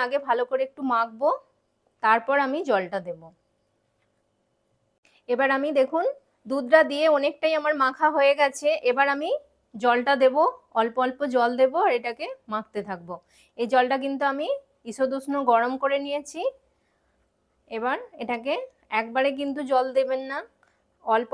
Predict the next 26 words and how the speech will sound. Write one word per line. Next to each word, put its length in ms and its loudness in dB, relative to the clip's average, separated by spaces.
অল্প 140 -2
করে 160 0
দেবেন 240 -2
আর 80 4
মাখতে 240 -10
থাকবেন। 320 -16
যেমন 360 -2
আমরা, 220 2
আহ, 380 -2
রুটি 360 -4
পরোটা 340 4
যেমন 300 -2
ডো 120 4
তৈরি 280 -4
করি, 160 0
ঠিক 100 -6
সেইভাবেই 500 -2
তৈরি 260 2
করতে 240 -2
হবে 180 -4
এটা। 140 -4
খুব 180 -4
কিন্তু 220 -6
পাতলা 400 0
বা 80 0
খুব, 180 -4